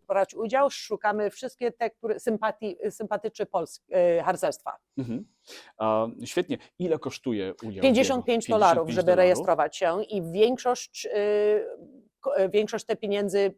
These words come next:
Speaker 1: przechodzą do naszej organizacji, żeby zafundować tą wyprawę na zlot światowy.
Speaker 2: O której zaczynamy?
Speaker 1: E, bieg zaczyna się o jedenastej. E, jeżeli, e, rejestr-,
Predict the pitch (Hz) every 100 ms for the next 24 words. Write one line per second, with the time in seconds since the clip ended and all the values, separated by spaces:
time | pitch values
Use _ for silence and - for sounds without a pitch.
0 | - 226 190 226 196 208 202 196 196 -
1 | 196 190 196 190 202 185 196 185 160 190
2 | 165 185 180 180 _ _ _ 175 196 208
3 | 190 180 180 175 - 190 170 165 175 180
4 | 165 165 156 147 156 - - 160 - -
5 | - - - 123 110 - 123 117 139 -
6 | _ _ _ _ 214 202 185 170 208 226
7 | 247 247 220 214 214 180 165 175 220 -
8 | 247 269 277 208 196 196 190 175 208 208
9 | 202 _ _ - - 190 185 196 196 -
10 | -